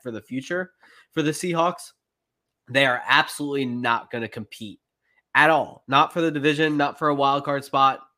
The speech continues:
nothing. They are a prime candidate to go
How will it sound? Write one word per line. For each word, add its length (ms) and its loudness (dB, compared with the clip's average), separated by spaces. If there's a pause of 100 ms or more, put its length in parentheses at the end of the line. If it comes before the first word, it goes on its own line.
(140)
nothing. 540 -4 (400)
They 160 2
are 380 0
a 80 -8
prime 400 0
candidate 480 -4
to 100 -16
go 460 -4